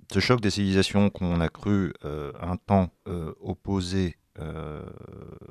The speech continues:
selon une formule célèbre, euh, djihad contre Macworld, en fait, ce choc de civilisation, euh, son curseur était déplacé. Et effectivement, euh, le grand méchant loup aujourd'hui,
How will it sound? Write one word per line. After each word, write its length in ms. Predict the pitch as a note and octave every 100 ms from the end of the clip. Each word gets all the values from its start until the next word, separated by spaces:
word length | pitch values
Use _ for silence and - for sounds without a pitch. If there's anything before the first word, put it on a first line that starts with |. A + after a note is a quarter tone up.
| C#3 -
selon 400 | - - E2 E2
une 120 | D#2+ D2
formule 520 | - D#2 E2 D#2+ D2+
célèbre, 600 | - E2+ F2 E2 - C#2
euh, 260 | C2+ B1+ - - - - - D2+
djihad 360 | D2+ F#2 F2 D#2
contre 320 | - C#2+ E2+
Macworld, 640 | D#2+ E2+ - G#2 A#2 G#2 - - - - - - - -
en 60 |
fait, 400 | E2 A2 A#2+ - F#2+ -
ce 180 | - -
choc 200 | - A#2+
de 60 | A2
civilisation, 840 | G2+ F#2 F2+ - A#2 A#2+ C3+ - -
euh, 160 | F2
son 180 | D#2+ G2+
curseur 440 | F#2 G2+ - A#2
était 180 | G#2 -
déplacé. 540 | E2+ F#2 F2+ - G2+ - - _ _ _ _ _ - -
Et 120 | F#2
effectivement, 680 | F2+ - - G2 E2 E2 F#2+ - - - - -
euh, 100 | F#2
le 160 | E2+ F#2
grand 180 | F#2 A#2
méchant 300 | B2 A2 G2
loup 220 | G2 F#2+
aujourd'hui, 560 | F2+ G#2 G2 F#2+ F#2